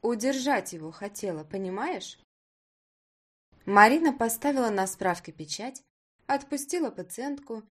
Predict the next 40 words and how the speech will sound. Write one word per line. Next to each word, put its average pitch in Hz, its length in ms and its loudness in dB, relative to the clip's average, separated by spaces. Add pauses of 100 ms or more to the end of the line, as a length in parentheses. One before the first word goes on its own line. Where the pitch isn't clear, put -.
(160)
или, 196 600 -4
проще 196 320 -6
сказать, 185 600 -8
клиентку, 170 760 -10 (260)
и 311 160 0
устремила 262 600 -4
деловой 190 420 -4
взгляд 196 420 -10
на 208 160 -10
Алису. 139 480 -14 (320)
«Ну 247 220 2
что 311 260 0
ты 294 140 0
смотришь 277 500 -4
на 202 100 -4
меня, 240 280 -2
как 233 160 -8
на 220 160 -2
врага? 196 480 -4 (240)
Да, 190 300 8
я 202 180 2
выдаю 190 340 0
такие 220 300 -8
справки, 160 580 -12 (240)
и 247 120 -8
не 240 120 -4
вижу 240 280 -2
в - 20 -2
этом 208 260 -4
ничего 226 360 -6
страшного. 170 680 -10 (240)
Мне 226 280 -2
несложно 208 580 0
помочь 190 480 -2
отчаявшимся 190 800 -4
девушкам 196 500 -4
сохранить 196 540 -4
отношения 196 600 -6
с 208 100 -12
мужчиной». 160 640 -12